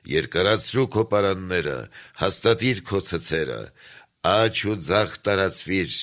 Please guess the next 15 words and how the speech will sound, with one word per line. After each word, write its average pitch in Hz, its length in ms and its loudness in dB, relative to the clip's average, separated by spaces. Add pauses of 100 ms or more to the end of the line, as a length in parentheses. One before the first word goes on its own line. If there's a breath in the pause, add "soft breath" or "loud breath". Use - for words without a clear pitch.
(260 loud breath)
և 85 240 0
քո - 160 -4
սերունդը 101 580 -2
պիտի 92 300 -4
ժառանգի 87 580 0
հեթանոսներին 87 880 -2 (300 loud breath)
և 80 220 0
պիտի 78 320 -4
կառուցի 82 580 -4 (200)
ավերված 69 640 -4
քաղաքները»։ 67 760 -10 (600 loud breath)
Մի 160 300 2
վախեցիր, 76 720 0 (280 loud breath)
որ 85 200 -2
քեզ 92 280 2